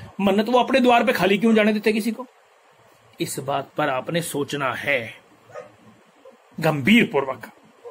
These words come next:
इसका मतलब कर्ता कोई और है, वो शक्ति है, अनादि, अनंत, अगम्य, अगोचर है। सर्वज्ञ है, सर्वव्यापक है, सर्वशक्तिमान है,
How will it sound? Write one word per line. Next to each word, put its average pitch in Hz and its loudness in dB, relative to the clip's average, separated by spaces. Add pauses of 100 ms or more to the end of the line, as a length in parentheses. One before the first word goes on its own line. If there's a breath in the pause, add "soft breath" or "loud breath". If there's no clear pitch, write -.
(1700)
इसका 233 2
मतलब 233 2
कर्ता 208 0
कोई 202 4
और 170 4
है, 220 2
वो 247 2
शक्ति - 0
है, 208 2
अनादि, 175 4
अनंत, 196 2
अगम्य, 180 2
अगोचर 170 4
है। 202 -2 (420 soft breath)
सर्वज्ञ 185 2
है, 220 4
सर्वव्यापक 190 2
है, 240 2
सर्वशक्तिमान 180 0
है, 226 2